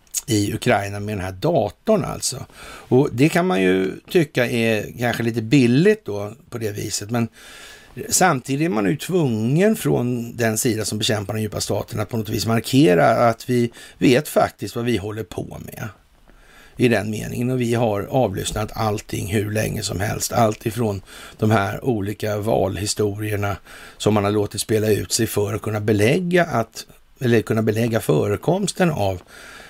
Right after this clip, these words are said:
en massa olika, ja, felaktigheter eller direkta brott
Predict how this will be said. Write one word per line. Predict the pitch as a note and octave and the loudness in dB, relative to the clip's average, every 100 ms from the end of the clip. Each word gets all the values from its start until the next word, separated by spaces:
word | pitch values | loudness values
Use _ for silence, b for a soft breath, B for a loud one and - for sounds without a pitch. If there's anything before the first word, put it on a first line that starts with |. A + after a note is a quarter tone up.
| B | B
en | A2 | 4
massa | B2+ A2 - A2 - | 4 4 0 -2 -2
olika, | A#2 F#2+ G#2 - - - - - - - - _ _ _ _ _ _ _ - - | -4 -4 -6 -8 -10 -8 -4 -4 -4 -8 -16 _ _ _ _ _ _ _ -12 -4
ja, | G#2 | -2
felaktigheter | - - C3+ G#2 G2 - - F#2+ A2+ D3+ C3 - A#2 | -2 2 2 2 -2 -6 -8 -4 0 0 0 -4 -2
eller | G#2 | -2
direkta | G#2 G2 F#2 - F#2+ | -2 -4 -4 -8 -10
brott | E2+ G#2+ F#3+ - | -6 2 2 2